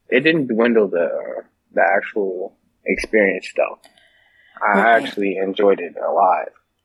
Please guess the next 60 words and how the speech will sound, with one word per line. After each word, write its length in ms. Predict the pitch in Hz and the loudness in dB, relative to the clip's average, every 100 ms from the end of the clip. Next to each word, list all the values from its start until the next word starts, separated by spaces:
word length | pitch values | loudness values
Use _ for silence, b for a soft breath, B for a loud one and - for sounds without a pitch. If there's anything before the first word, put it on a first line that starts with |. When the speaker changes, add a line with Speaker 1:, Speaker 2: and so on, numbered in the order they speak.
| _ - | _ -16
Speaker 1:
but 220 | 226 - 220 | -6 -2 2
Speaker 2:
Yeah. 400 | 226 160 143 175 B B B B - - | 2 0 -4 -6 B B B B -10 0
Speaker 1:
it 80 | 120 | 2
Speaker 2:
But 100 | 123 | 4
Speaker 1:
would 100 | 120 | 2
have 80 | |
been, 180 | 113 107 | 2 2
it 80 | 98 | 2
would 100 | 127 | 2
have 60 | 117 | 2
been 160 | 101 | -2
completely 380 | 95 - 98 95 | -6 -8 -8 -4
different 360 | 90 92 95 95 | -2 -2 -4 -10
if 120 | 95 - | -10 -4
there 100 | 95 | -2
was 140 | 92 | -2
more 180 | 98 98 | -6 -8
people 400 | - - - 107 | -8 -12 -8 -4
like 160 | 101 | -4
me. 340 | 113 110 113 - _ _ _ | -4 -6 -6 -8 _ _ _
Speaker 2:
it's, 160 | 190 196 | -2 2
like, 220 | 214 202 | 2 2
something 300 | 214 214 208 | 0 2 2
you 100 | 185 | 0
can't 260 | 202 180 | 2 0
help 280 | 180 180 - | 2 0 0
noticing. 680 | 175 160 147 - 135 117 - - - | 0 -2 -2 -2 -4 -4 -6 -10 -12
Like, 280 | 165 160 | -6 -4
it's 160 | 160 - | -4 -4
not, 240 | 170 165 107 | 0 2 4
Speaker 1:
Yeah. 200 | 92 - - | 2 0 -6
Speaker 2:
like 160 | 175 | -4
you 40 | 208 | 0
said, 200 | 208 190 | 2 4
even 180 | 190 | 2
though 120 | 190 180 | 0 2
you 160 | 175 | 2
had 220 | 170 160 | 4 2
an, 140 | 156 156 | 2 -2
an 180 | 147 160 | -2 -4
amazing 480 | 160 156 156 147 | -4 -4 -4 -6
time, 440 | 143 156 143 135 135 | -4 -2 0 0 -2
it's 100 | - | -4
just 180 | - - | -6 -2
like, 280 | 147 151 - | -2 -2 0
"Oh, 320 | 262 269 214 208 | 4 4 4 0
okay." 480 | 208 175 165 165 - _ - | 0 0 0 -4 -10 _ -6
Like, 180 | 185 185 | -4 -2
you 60 | |
can't, 340 | 185 202 190 - - B B B B - | -2 0 -2 -6 -18 B B B B -8
you 260 | 185 - | -6 -6
can't 220 | - 196 | -4 -2
help 140 | 180 - | -2 -2
but 100 | 165 | -2
take 160 | 160 | -2
notice 320 | 165 160 160 - | -2 -2 -2 -4
of 80 | |
things 240 | - 151 151 | -8 -8 -8
like 180 | 143 - | -10 -10
that. 240 | - 202 | -10 -10